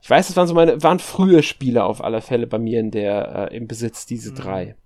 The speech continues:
Speaker 1: Ähm, ich bin mir nicht ganz sicher, welches davon jetzt das erste war und, ähm, da müß-, müssten wir halt jetzt wissen, wann sind die erschienen und das hab ich jetzt nicht im Kopf gerade. Ist aber auch gar nicht so wichtig, wir wollen jetzt nicht uns zu lange mit, äh,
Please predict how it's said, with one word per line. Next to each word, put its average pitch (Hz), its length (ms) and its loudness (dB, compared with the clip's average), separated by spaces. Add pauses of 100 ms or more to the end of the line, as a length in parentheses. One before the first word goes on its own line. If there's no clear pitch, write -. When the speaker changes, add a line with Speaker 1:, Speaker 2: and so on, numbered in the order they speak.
(960)
Speaker 1:
Ähm, 117 320 -2
ich - 120 -12
bin 143 140 0
mir 160 60 6
nicht 165 200 2
ganz 139 140 2
sicher, 143 160 -2
welches 135 180 0
davon 127 280 -4
jetzt - 320 -10
das - 100 -16
erste 123 540 -4
war 120 360 0
und, 117 320 -8
ähm, 107 840 -10
da 120 80 -6
müß-, 135 300 -2
müssten 151 200 -4
wir 143 60 4
halt 123 100 2
jetzt 127 140 -6
wissen, 139 220 -4
wann 123 160 0
sind 120 160 -6
die 120 80 -4
erschienen 127 300 -4
und 127 40 -4
das 113 100 -8
hab 113 60 -12
ich 110 60 -10
jetzt 113 120 -12
nicht 117 120 -14
im 113 80 -16
Kopf - 240 -6
gerade. 101 340 -8 (460)
Ist 196 160 4
aber 190 160 6
auch 170 80 -2
gar 156 160 -2
nicht 156 100 -4
so 143 120 -4
wichtig, 175 240 -4
wir 151 100 0
wollen 139 160 2
jetzt 143 120 -2
nicht 139 120 -6
uns 131 240 -8
zu - 180 -6
lange 135 300 0
mit, 123 320 -6
äh, 117 200 -10